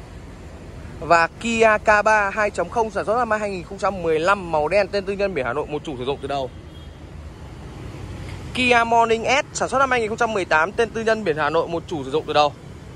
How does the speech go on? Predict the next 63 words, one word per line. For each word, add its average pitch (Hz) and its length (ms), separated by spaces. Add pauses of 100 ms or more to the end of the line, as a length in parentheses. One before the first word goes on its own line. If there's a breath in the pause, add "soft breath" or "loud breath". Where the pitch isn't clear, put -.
(1000)
Và 165 220
chiếc 233 220
xe, 220 240
à, 190 200 (240)
Hyundai 226 380
i 220 140
ba 208 140
mươi 220 180 (840)
C - 20 (140)
V 208 40 (120)
kép, 247 180 (160)
bản 156 180
nội 151 120
địa 175 120
Hàn 175 180
Quốc, 240 160 (180)
sản 160 120
xuất 208 80
năm 240 140
hai 214 100
nghìn 202 80
không 175 100
trăm. 202 80
Dạ 226 60
vâng, 170 100
vừa 196 120
rồi 196 140
là 170 680 (100)
clip 202 300
báo 170 200
giá 165 160
tất 285 160
cả 254 160
các 165 80
xe 233 120
em 208 200
đang 190 160
bán 156 220
tại 175 140
cửa 147 140
hàng. 160 220 (320 loud breath)
Thì 185 80
do 247 100
vậy, 247 120
bác 285 140
nào 247 140
mà 196 100
quan 214 140
tâm 226 200
thì 190 140
có 180 140
thể 190 260
vui 190 180
lòng 180 200
liên 196 120
hệ 226 100
theo 180 120
số 180 100
điện 214 100
thoại 233 160
em 175 120
để 175 100
mô-, 170 160